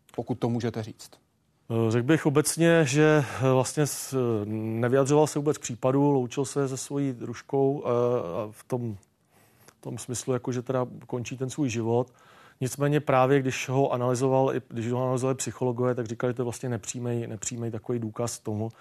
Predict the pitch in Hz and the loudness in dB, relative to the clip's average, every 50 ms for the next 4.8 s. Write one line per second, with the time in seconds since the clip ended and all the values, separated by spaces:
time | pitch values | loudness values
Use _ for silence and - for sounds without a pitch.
0 | _ - - 117 - 107 - - 113 107 110 107 104 117 113 - 120 - - - | _ -12 -10 -10 -10 -8 -6 -4 -4 -2 -4 -4 -4 -6 -8 -8 -8 -10 -10 -10
1 | 104 101 107 107 107 107 98 90 92 - _ - - - - - _ _ _ - | -10 -8 -6 -6 -6 -6 -8 -10 -14 -18 _ -20 -20 -20 -20 -20 _ _ _ -14
2 | 120 - 113 117 113 110 120 117 - 120 110 - 127 120 113 101 113 110 - 117 | -8 -6 -4 -4 -2 -2 -2 -4 -4 -6 -6 -4 -2 -2 -2 -2 -4 -4 -2 -2
3 | 113 104 120 117 113 107 104 113 113 113 113 110 113 113 107 - 117 110 - - | -2 0 0 -2 -2 -2 -2 -2 -2 -2 -2 -2 -4 -6 -6 -6 -10 -10 -6 -4
4 | 123 113 107 104 - 120 113 110 113 - 113 101 - 123 113 | -4 -4 -4 -4 -2 -2 -2 -2 -4 -6 -8 -6 -4 -6 -6